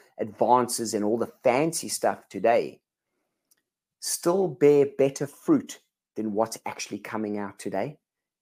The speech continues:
'Cause today, the technology is still new, the robotics and all these fancy things, right? Where five, ten, fifteen years ago, the spine surgeon didn't have that,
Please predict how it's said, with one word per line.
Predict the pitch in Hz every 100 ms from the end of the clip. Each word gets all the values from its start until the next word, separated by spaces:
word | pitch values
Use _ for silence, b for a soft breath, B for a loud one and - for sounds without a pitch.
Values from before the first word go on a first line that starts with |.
| _ -
'Cause | 120 -
today, | 123 131 156 175 - _
the | -
technology | - 113 110 120 139 156
is | 156
still | - 160 160
new, | 156 160 120 104
the | 107
robotics | 113 117 143 135 - 92 -
and | 107
all | 131 175
these | 208 170 165 b b b -
fancy | 170 180 170 - 139
things, | - 196 110 78 - - _ _ _
right? | - 113 - _ _
Where | 117 127 127 127 - _ -
five, | - 151 151 143
ten, | - 147 135
fifteen | 123 127 - 127 120
years | 131 156 -
ago, | - 92 87 - _ _ _ -
the | 123
spine | - 135 190 180
surgeon | - 151 139 127 117
didn't | 123 147
have | - 143 147 151
that, | -